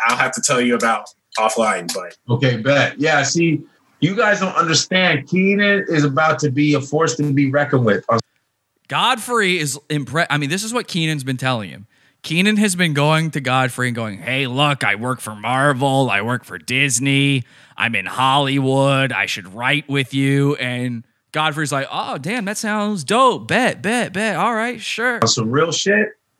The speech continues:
Speaker 2: man. Yeah, 'cause you're getting good. You're getting, like, you're, you're grooming yourself to be, like, a force, though.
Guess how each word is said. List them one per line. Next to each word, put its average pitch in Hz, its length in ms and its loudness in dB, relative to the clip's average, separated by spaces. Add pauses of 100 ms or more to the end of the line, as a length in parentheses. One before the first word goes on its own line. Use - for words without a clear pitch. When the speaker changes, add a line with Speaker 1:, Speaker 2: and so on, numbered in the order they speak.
(340)
Speaker 2:
man. 127 560 2 (480)
Yeah, 139 380 2
'cause 117 200 2
you're 220 140 4
getting 135 400 4
good. 214 340 2
You're 226 240 2
getting, 220 240 0
like, 147 260 2
you're, 196 240 2
you're 202 180 2
grooming 170 420 2
yourself 147 480 2
to 147 100 0
be, 123 320 2
like, 117 240 2
a 104 80 0
force, - 440 2
though. 87 260 0